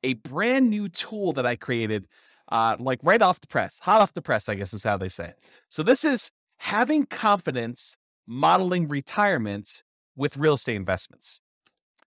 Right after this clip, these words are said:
And so let me give you a little backstory as to how we got to where we are. So over the last couple days,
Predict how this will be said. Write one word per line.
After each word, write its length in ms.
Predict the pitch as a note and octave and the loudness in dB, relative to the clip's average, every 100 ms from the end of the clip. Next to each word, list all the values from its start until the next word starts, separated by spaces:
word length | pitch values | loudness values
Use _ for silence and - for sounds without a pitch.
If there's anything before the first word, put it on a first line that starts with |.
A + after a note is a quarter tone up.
| - | -4
And 180 | C#3+ C#3 | -4 0
so 120 | F#3 | 0
let 120 | G#3+ | 2
me 80 | D4+ | 0
give 140 | D4+ | 0
you 80 | C4+ | 0
a 40 | |
little 140 | G#3 F3+ | 0 2
backstory 460 | D3+ - - C3+ | 2 2 -2 0
as 140 | A#2+ A#2 | 0 0
to 80 | A#2+ | -2
how 160 | D3 | 0
we 100 | C3+ | 0
got 260 | A2 B2+ B2+ | 0 0 0
to 100 | B2 | -4
where 160 | A#2 A2 | -4 -2
we 120 | G#2+ | 0
are. 220 | F#2 F#2+ | -2 -4
So 480 | - D3 C#3 C3 - | -2 0 0 -2 -6
over 180 | D#3 F3+ | -6 -4
the 80 | F#3 | 0
last 300 | F#3 A3 - | 2 2 0
couple 220 | B3 F#3+ | -6 -6
days, 420 | D3+ D3+ D3+ D3+ | -4 -2 -2 -4